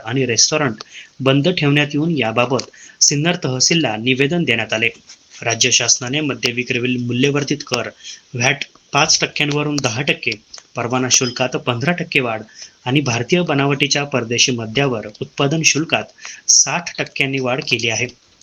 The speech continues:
राज्याच्या परवाना क्षेत्रातील असंख्य बिअर बार चालक मालकावर अन्याय होत असून, सरकारच्या या धोरणांमुळे राज्यातील हॉटेल व्यवसाय बंद पडण्याचा धोका निर्माण झाला आहे. प्रीमियम ब्रँड्स महाग झाल्यामुळे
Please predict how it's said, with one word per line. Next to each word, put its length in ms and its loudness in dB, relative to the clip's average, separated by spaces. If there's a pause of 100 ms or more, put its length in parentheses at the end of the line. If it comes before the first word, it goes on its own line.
(140)
राज्याच्या 440 2
परवाना 380 0
क्षेत्रातील 600 0
असंख्य 500 0
बिअर 340 -2 (160)
बार 240 0
चालक 400 0 (120)
मालकावर 540 -2 (460)
अन्याय 320 2
होत 240 -2
असून, 240 2 (420)
सरकारच्या 580 2
या 140 0
धोरणांमुळे 600 0
राज्यातील 500 0
हॉटेल 360 0
व्यवसाय 320 0
बंद 280 -2
पडण्याचा 460 0
धोका 300 -6
निर्माण 360 -4
झाला 240 -2
आहे. 180 2 (640)
प्रीमियम 400 0
ब्रँड्स 380 2
महाग 220 -4
झाल्यामुळे 480 -2